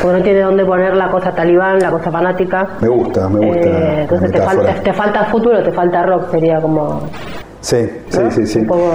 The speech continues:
Speaker 2: Pero sí, la verdad
Speaker 1: a la
Speaker 2: que,
Speaker 1: política le
Speaker 2: que
Speaker 1: pasa
Speaker 2: a,
Speaker 1: bastante,
Speaker 2: a mí,
Speaker 1: ¿no?
Speaker 2: a mí lo que me pasó cuando escuché tus, tus anacondas es que me, me, me gustó que le pusiste, eh, voz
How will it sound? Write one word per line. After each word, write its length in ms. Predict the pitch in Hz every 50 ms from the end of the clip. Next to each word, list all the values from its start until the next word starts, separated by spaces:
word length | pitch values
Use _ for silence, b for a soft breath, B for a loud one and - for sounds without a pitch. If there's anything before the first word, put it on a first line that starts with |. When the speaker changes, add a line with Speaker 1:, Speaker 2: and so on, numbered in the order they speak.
| 160 160 160
Speaker 2:
Pero 120 | 156 170
sí, 140 | 165 262 240
la 120 | 180 170
verdad 140 | 170 175 214 220
Speaker 1:
a 20 |
la 40 | 190
Speaker 2:
que, 60 | -
Speaker 1:
política 300 | 214 202 - - 226 220
le 60 | 202
Speaker 2:
que 60 | 208
Speaker 1:
pasa 220 | 226 - - 226 190
Speaker 2:
a, 40 | 175
Speaker 1:
bastante, 360 | 175 175 175 175 175 165 165
Speaker 2:
a 60 | 165
mí, 80 | 123 147
Speaker 1:
¿no? 240 | 175 190 185 - 135
Speaker 2:
a 20 | 147
mí 60 | 175
lo 60 | 185 180 180
que 80 | 165
me 60 | 151
pasó 280 | 160 - - - - 180
cuando 200 | 175 170 160 139
escuché 1000 | 127 - 120 117 - - 151 147 151 147 147 143 139 131 123 117 110 104 101 92 -
tus, 220 | - 104 95 95 -
tus 180 | - 95 -
anacondas 640 | 101 98 98 92 - 131 143 151 156 160 156 156 -
es 80 | 107 -
que 400 | - - 107 98 95 95 90 - B B B B B B B B B B B B
me, 340 | - - - - - 98 101
me, 240 | 85 87 87 87 95
me 220 | - - 95 95
gustó 400 | 101 104 113 107 - 143 156 156
que 380 | 156 - 151 143 143 143 - - -
le 220 | 107 104 104 101
pusiste, 960 | - - 107 104 - - 135 131 135 139 - - 143 143 139 143 143 139 143 - - - - - - - - - - - - - - -
eh, 320 | - 107 101 98 98 95 82 - 95 - - - - -
voz 500 | 101 113 127 147 147 - - - - -